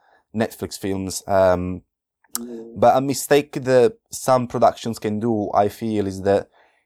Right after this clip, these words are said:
Speaker 1: they want to produce so many films that maybe they, eighty percent of the films they produce are low level, high budget, but low level. So there isn't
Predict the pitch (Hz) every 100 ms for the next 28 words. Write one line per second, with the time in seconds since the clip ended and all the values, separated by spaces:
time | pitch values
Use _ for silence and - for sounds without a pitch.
0 | _ - 107 117 123 120 120 110 - -
1 | 131 127 113 - 113 104 101 - 104 101
2 | - 107 113 113 113 107 110 110 107 107
3 | - _ _ _ 120 139 135 120 - 131
4 | 117 113 104 104 - 117 107 95 104 107
5 | 98 107 104 98 - - 98 95 95 92
6 | 90 _ _ _ _ _ _ _ _ _
7 | _ 101 107 120 120 110 104 95 98 -
8 | 147 151 143 123 98 131 - 113 104 -
9 | 110 113 107 101 98 98 95 - 98 98
10 | 110 110 110 107 101